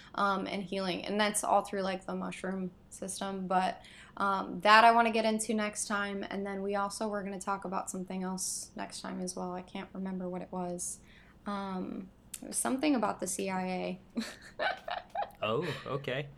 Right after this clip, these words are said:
Speaker 1: So, I mean, more to look forward to once we actually study, but this time we just figured we would just record something for y'all. It is the new year, twenty twenty-one.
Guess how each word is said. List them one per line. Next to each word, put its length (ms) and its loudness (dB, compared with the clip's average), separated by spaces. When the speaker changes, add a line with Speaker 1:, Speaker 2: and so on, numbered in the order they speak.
Speaker 1:
So, 500 6
I 80 8
mean, 180 6
more 200 10
to 80 10
look 240 6
forward 300 6
to 120 4
once 260 2
we 120 4
actually 400 2
study, 400 4
but 240 -4
this 180 0
time 240 4
we 100 2
just 240 -2
figured 600 2
we 180 2
would 360 2
just 320 2
record 480 0
something 580 -4
for 120 -2
y'all. 540 2
It 140 0
is 160 -2
the 100 -4
new 180 -4
year, 380 -2
twenty 240 -6
twenty-one. 640 -4